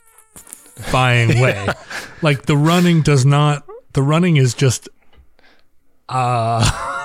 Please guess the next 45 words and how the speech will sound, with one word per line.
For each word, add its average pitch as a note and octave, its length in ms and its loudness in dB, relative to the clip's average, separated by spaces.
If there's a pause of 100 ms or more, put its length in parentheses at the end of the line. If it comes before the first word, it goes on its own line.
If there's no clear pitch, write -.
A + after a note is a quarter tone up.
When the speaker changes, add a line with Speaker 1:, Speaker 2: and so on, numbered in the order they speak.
Speaker 2:
I E3 140 0
mean, F#3 160 2
the F3 80 0
running A3 340 0
is, E3+ 180 0
like, E3 160 -2
a E3 60 0
major F3+ 520 2 (320)
plot A3+ 420 0 (920)
moment, E3 920 0
right? G3+ 260 -2
A, E3+ 120 -4 (160)
a, D3 240 -2
a, D#3 40 -6
Speaker 1:
Right. B2+ 260 0
Speaker 2:
a - 40 -4
tent B3 280 -4
pole. C3+ 360 0
Speaker 1:
The C3 120 -4
first - 320 -2
third F3 340 0
of C3+ 120 -2
the B2+ 100 0
film B2 300 0
is G2+ 100 0
about G#2 220 -2
how A2 120 -2
great G#2+ 340 -2
these A2+ 200 0
two B2+ 160 -2
guys G#2+ 300 -4
are G#2+ 140 0
at F#2+ 100 -2
running, F2+ 380 -2
and G#2 220 -2
then G2 380 -2 (1040)
it A2 120 -6
does B2 220 -2
not, A2 300 -4 (340)
it A#2+ 120 -6
does A#2 220 -2
not A2 320 -4 (880)
really A2 600 -2
serve F#2+ 340 0
them F2 360 -2